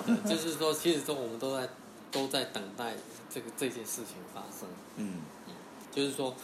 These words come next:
Speaker 1: 让蝙蝠更多的会来这边居住，然后更多人会回乡来看看这边也好，
Speaker 2: 是。
Speaker 1: 或者是回来住也好。
Speaker 2: 嗯，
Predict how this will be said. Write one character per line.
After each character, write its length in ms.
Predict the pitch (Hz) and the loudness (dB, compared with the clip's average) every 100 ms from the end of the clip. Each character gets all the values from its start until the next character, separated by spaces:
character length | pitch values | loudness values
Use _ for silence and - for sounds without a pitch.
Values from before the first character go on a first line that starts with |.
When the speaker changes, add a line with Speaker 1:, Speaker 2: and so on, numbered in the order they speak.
| - - | -12 -6
Speaker 1:
让 160 | 143 123 | -4 0
蝙 160 | 143 | 0
蝠 100 | 135 107 - | -2 -4 -2
更 100 | 113 101 | -2 -2
多 100 | 98 95 110 - | -2 -2 -2 -6
的 80 | 98 92 - - - | -8 -8 -10 -14 -4
会 80 | 117 | -2
来 140 | 90 | -2
这 60 | - 101 | -6 -10
边 100 | 95 104 | -10 -10
居 100 | 98 92 | -10 -10
住， 120 | 101 90 - - - | -10 -12 -14 -16 -6
然 80 | 120 | 0
后 120 | 123 120 | 0 2
更 140 | 143 | 0
多 200 | 127 127 | 2 0
人 120 | 117 98 101 | 0 -2 -4
会 80 | - | -4
回 240 | 104 98 | -2 -4
乡 180 | 92 104 95 - | -4 -6 -8 -8
来 120 | 101 | -8
看 200 | - 131 | -6 -4
看 160 | 120 104 | -4 -4
这 80 | 107 | -6
边 160 | 98 95 92 | -4 -6 -4
也 80 | 90 | -8
好， 60 | - - - - - - - - | -8 -12 -14 -14 -16 -14 -12 -6
Speaker 2:
是。 60 | 120 | 2
Speaker 1:
或 120 | 117 | 2
者 100 | 113 | 2
是 280 | - 123 113 - | -4 -6 -6 0
回 140 | 120 | 2
来 140 | 110 104 - | 2 -2 -6
住 120 | 101 - - | -6 -6 -6
也 100 | 107 | -6
好。 40 | - - - - - - - - - | -8 -10 -10 -10 -10 -12 -12 -14 -10
Speaker 2:
嗯， 420 | 110 110 101 87 | -6 -4 -2 -4